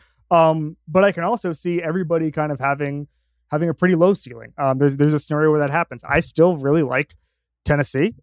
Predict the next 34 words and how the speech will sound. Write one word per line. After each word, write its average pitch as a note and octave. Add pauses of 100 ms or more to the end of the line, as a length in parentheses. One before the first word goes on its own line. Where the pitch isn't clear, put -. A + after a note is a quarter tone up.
Um, C3+
I C#3+
think D#3+
it's C#3+
just D3+
gonna D#3
be C#3+
really C#3+
bunched C3+
up, F#3
but D#3
I C3+
also F3
think E3+
I C3
would C#3
not D#3
be E3
surprised C3
if, B2+
if C#3
the C3+
Jaguars C3
won B2+
nine B2
games A#2
and, A#2+
and, A#2
and A#2+
smash A#2+
and B2+
grab A2+
this A2
division. A2